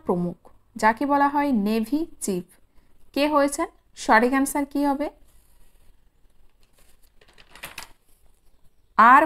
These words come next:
হরি কুমার। পরের প্রশ্ন, ভারতের বায়ুসেনা প্রধান, যাকে বলা হয় এয়ার চিফ, কে হয়েছেন?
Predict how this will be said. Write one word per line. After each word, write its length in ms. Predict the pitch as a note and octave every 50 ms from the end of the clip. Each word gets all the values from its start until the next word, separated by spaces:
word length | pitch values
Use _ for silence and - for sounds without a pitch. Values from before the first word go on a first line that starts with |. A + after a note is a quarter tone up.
| D#4
হরি 280 | - A#3+ A3 A3+ B3 C4
কুমার। 400 | C4 - A3 G3 F3+ F3 F3+ - - - _ _ _ _ - - _ _ _ -
পরের 240 | B3 C4 C#4+ E4 E4 -
প্রশ্ন, 280 | D#4 D#4 D#4 - - D#4+ E4 G#4+ - _ - _ _ _ _ _ _ _ _ _ - - - - - - G3 F#3+ A3
ভারতের 400 | A#3+ B3 C#4 D#4+ - F4+ E4+ D4 A3 G#3
বায়ুসেনা 540 | G#3 G#3+ A#3+ C#4+ D#4+ - - E4+ D#4+ D#4+ D#4
প্রধান, 400 | D#4 - G3+ F#3+ G#3 F#3+ F3+ F3+ - - - - - _ - _ - - - - - - - _ _ _ _ _ _ _ - -
যাকে 300 | G#3 A3+ A3 A3+ A3+ C#4+ C4+
বলা 200 | C4+ C4+ C4+ C4+ C#4+
হয় 140 | C#4 C4 B3+ - - - A#3 A#3+
এয়ার 240 | C4 C#4 D4+ D4+ - - - -
চিফ, 200 | A3 F#3 F3 - - - - - _ _ - - - - - -
কে 100 | C#4+ D4 D#4 D4+
হয়েছেন? 340 | D4 D4 C#4+ C#4+ D#4+ E4